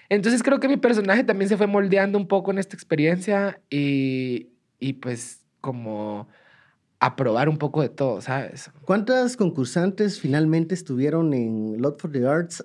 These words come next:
Speaker 2: Eh, ¿cuánto tiempo duró todo esto y cómo llegas hasta la final? ¿Quiénes fueron tus otras dos, eh, contrincantes en esa última etapa?
Speaker 1: Empezamos diez. Luego
Speaker 2: Ujú.
Speaker 1: se salió una por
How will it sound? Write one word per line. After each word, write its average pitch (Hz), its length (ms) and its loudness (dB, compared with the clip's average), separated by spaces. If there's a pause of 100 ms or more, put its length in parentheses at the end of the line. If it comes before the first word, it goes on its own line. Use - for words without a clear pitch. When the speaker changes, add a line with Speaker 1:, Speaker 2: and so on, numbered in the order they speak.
Speaker 2:
Eh, 117 520 -2
¿cuánto 151 260 -2
tiempo 185 400 -2
duró 147 280 0
todo 160 280 0
esto 196 300 -2
y 180 80 -2
cómo 165 240 -2
llegas 160 420 0
hasta 143 320 -2
la 131 240 -4
final? 139 400 -2 (380)
¿Quiénes 170 240 2
fueron 180 260 0
tus 160 140 -2
otras 165 240 0
dos, 165 400 -4 (120)
eh, 117 480 -2
contrincantes 120 760 -4
en 107 80 -10
esa 110 300 -8 (580)
última 135 360 -2
etapa? - 340 -8 (120)
Speaker 1:
Empezamos 180 1000 2
diez. 135 800 0
Luego 147 300 0
Speaker 2:
Ujú. 180 40 2
Speaker 1:
se 180 100 2
salió 139 760 0
una 214 400 -2
por 147 260 -4